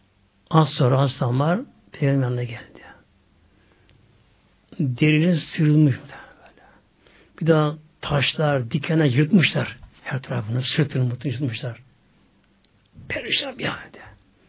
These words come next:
Kanlar içerisinde. Bitkin bir halde. Yürümez o gücü var.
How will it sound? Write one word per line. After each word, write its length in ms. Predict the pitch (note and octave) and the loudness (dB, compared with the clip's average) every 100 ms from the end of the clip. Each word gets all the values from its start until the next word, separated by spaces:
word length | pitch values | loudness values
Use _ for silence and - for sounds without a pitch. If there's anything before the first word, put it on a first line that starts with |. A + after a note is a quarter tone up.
| _ _ _ _ | _ _ _ _
Kanlar 360 | - D#3+ E3+ F#3+ | -4 0 2 2
içerisinde. 600 | D#3 - B2 - - - - - - _ _ _ - | 0 -2 -4 -6 -10 -14 -18 -18 -20 _ _ _ -2
Bitkin 440 | E3 - - C#4+ | -2 0 4 4
bir 60 | A3+ | 6
halde. 320 | C#2+ - - - - _ _ - | 2 0 -6 -16 -20 _ _ 2
Yürümez 300 | E3 E3 D3 | 4 6 4
o 140 | C3+ | 2
gücü 240 | B2 C3 | 2 -2
var. 320 | D3 G3 A3+ | 0 0 0